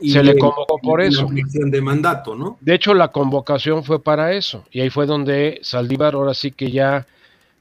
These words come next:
Speaker 2: eh, considerando la posición política actual, dijo, Voy a pla-, a, ahora sí, como dirían los clásicos, a pintar mi raya y a decir, ah, ah, el Poder Judicial, señor presidente, no tiene usted por qué meterse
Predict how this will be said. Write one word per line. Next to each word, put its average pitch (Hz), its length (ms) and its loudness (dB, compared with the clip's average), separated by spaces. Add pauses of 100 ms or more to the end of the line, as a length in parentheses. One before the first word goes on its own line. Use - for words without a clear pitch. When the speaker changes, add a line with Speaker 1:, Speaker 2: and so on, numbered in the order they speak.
(100)
Speaker 2:
eh, 139 240 -4
considerando 160 680 0
la 180 140 2
posición 156 560 -4
política 151 960 -4
actual, 147 540 -4
dijo, 135 340 -8
Voy 135 200 -2
a 139 80 0
pla-, 123 300 -8
a, 113 380 -8
ahora 127 240 -2
sí, - 160 -6
como 123 240 -4
dirían 131 200 0
los 135 120 -2
clásicos, 127 480 -6
a 110 80 -8
pintar 127 400 -6
mi 151 120 -2
raya 147 400 0 (400)
y 117 60 0
a 117 60 2
decir, 143 380 0 (200)
ah, 135 120 0
ah, 135 240 -2 (680)
el 123 120 -6
Poder 131 280 -2
Judicial, 139 440 -4
señor 139 180 -6
presidente, 127 520 -6
no 123 100 -6
tiene 120 180 -8
usted 117 160 -10
por 107 140 -16
qué 110 120 -12
meterse - 540 -16